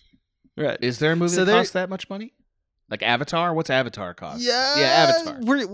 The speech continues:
Speaker 1: I mean, we get, some of the big ones are, like, two hundred million. I don't think three hundred million, it, maybe it's been crossed.
Speaker 2: I think
Speaker 1: Yeah, I think
Speaker 2: Avatar
Speaker 1: maybe an Avatar
Speaker 2: might
Speaker 1: has
Speaker 2: have.
Speaker 1: crossed a three mil-,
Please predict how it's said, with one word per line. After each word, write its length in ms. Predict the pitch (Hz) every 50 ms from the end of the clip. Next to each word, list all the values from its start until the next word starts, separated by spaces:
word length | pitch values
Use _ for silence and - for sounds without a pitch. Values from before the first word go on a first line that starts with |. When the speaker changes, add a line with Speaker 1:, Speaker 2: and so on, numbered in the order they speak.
| 180 - -
Speaker 1:
I 140 | 185 208 226
mean, 160 | 240 233 233
we 140 | 254 269 254
get, 280 | 247 285 269 - - _ _ _ - 151 - - 170
some 280 | - - - 247 254
of 60 | 285 269
the 40 | 269
big 180 | 208 240 226
ones 200 | 220 220 208 180 185
are, 80 | 175
like, 160 | 160 156 147 -
two 140 | - 175
hundred 200 | 170 160 151 143 139
million. 320 | 139 139 131 127 127 127 123
I 160 | 104 143 156
don't 160 | 170 175 165
think 140 | 180 151 -
three 160 | - 147 139
hundred 260 | 139 135 127 127 123
million, 460 | 131 123 127 123 123 120 120 120 117 - _
it, 160 | - - 151 - - - _ _ -
maybe 380 | - 151 143 165 214 269 294
it's 160 | 302 - - -
been 180 | - 277 285
crossed. 300 | - 285 269 277 277 - -
Speaker 2:
I 40 |
think 80 | 196 185
Speaker 1:
Yeah, 120 | 208 - 220
I 40 | 214
think 200 | 214 214 233 233
Speaker 2:
Avatar 80 | 254 254
Speaker 1:
maybe 120 | 254 254
an 60 | 254 254
Avatar 440 | 247 247 254 269 247 - 254 247 247
Speaker 2:
might 80 | 254
Speaker 1:
has 140 | 262 254 -
Speaker 2:
have. 40 | -
Speaker 1:
crossed 340 | - 226 233 240 - - -
a 60 | -
three 200 | - - 214 220
mil-, 180 | 220 214 214 -